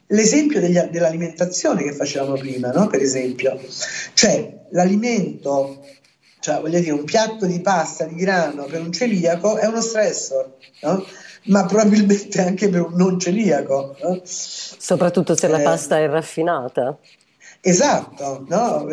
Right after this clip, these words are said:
Speaker 1: Cioè, le farine bianche generalmente sono un po' così, il latte e i derivati del latte sono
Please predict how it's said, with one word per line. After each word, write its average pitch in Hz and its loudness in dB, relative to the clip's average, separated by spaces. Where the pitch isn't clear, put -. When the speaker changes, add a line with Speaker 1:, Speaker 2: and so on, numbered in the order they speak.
Speaker 1:
Cioè, 180 0
le 175 0
farine 196 2
bianche 185 0
generalmente 180 0
sono 170 -2
un 156 -10
po' 160 0
così, 180 2
il 180 8
latte 214 2
e - 4
i 180 -2
derivati 175 0
del 165 -4
latte 160 -2
sono 262 0